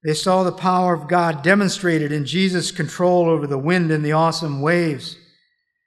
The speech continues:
He showed that he had the ultimate power of life and death by raising his friend Lazarus. Turn now to John chapter eleven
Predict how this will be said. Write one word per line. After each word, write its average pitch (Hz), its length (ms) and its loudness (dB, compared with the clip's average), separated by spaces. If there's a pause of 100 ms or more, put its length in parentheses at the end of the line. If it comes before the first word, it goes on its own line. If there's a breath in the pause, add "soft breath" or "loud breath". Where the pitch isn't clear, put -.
(1400)
He 240 160 2
showed 262 360 4
that 247 120 6
he 220 160 4
had 220 140 4
the 185 100 2
ultimate 208 540 4
power 208 420 4
of 156 140 2
life 196 360 2
and 160 160 -2
death 196 320 2
by 175 100 0
raising 190 440 2
his 175 160 0
friend 185 320 -2
Lazarus. 175 640 -2 (1700)
Turn 220 180 0
now 208 160 0
to 190 120 0
John 196 440 2
chapter 185 380 -4
eleven 170 500 -2